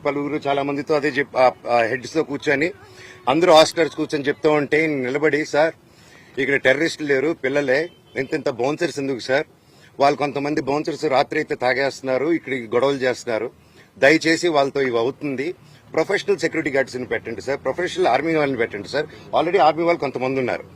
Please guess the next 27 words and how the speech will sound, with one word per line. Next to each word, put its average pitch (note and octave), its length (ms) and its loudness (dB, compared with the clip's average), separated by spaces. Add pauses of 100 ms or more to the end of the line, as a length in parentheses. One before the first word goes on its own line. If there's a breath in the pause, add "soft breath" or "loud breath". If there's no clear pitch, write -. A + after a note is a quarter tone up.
(280 loud breath)
ఇంకా E3+ 140 -4
పూర్తిగా G#3 500 -4
వాళ్ళనే F3+ 300 4
పెట్టి E3 300 -2
డిసిప్లిన్గా D3 720 -2 (360 loud breath)
ఏ D3+ 100 0
అలవాట్లు D#3 440 2
లేని D3+ 160 0
వాళ్ళని D3 200 -4
సెలెక్ట్ C3+ 300 -6
చేసి - 140 -6
పెట్టాలి A#2+ 340 -2
ఇంతమంది A#2 340 -6
స్టూడెంట్స్ B2 380 -8
ఉన్నప్పుడు." F#2+ 300 -12 (580 loud breath)
నేను F#3+ 160 2 (100)
ఫస్ట్ E3+ 200 -2
నుంచి F3+ 220 2
ఒకటే E3 200 0
చెప్తున్నా, B2 380 -4
మా B2 200 0
ఏరియాలో D#3+ 400 2
ప్రతి C#3+ 300 -2
ఒక్కరిని D3 320 -2
భయభ్రాంతులతో C#3 1000 0
గురి C3 180 -2
చేస్తున్నారు. A2+ 680 -2